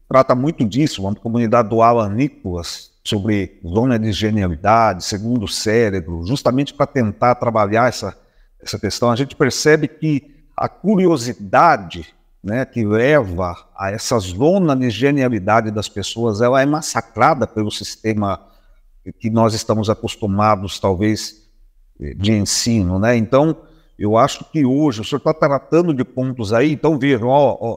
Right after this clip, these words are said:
quem tá assistindo, o professor tá dando aí uma grande, grande chave de, que é importante como habilidade hoje, né, professor?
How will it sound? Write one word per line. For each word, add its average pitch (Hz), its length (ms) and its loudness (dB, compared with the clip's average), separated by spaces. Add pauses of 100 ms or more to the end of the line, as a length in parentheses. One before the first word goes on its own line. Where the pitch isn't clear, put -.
(120)
quem 135 140 -4
tá 151 120 -2
assistindo, 151 560 -4
o 147 40 -2
professor 147 560 -2
tá 151 200 0
dando 131 480 0
aí 131 320 0 (600)
uma 135 200 -2
grande, 151 720 2
grande 147 440 -2
chave 120 720 -4
de, 101 260 -12 (680)
que 151 140 0
é 143 60 4
importante 160 600 2
como 160 200 0
habilidade 151 640 2
hoje, 156 200 2
né, 190 100 0
professor? - 440 -8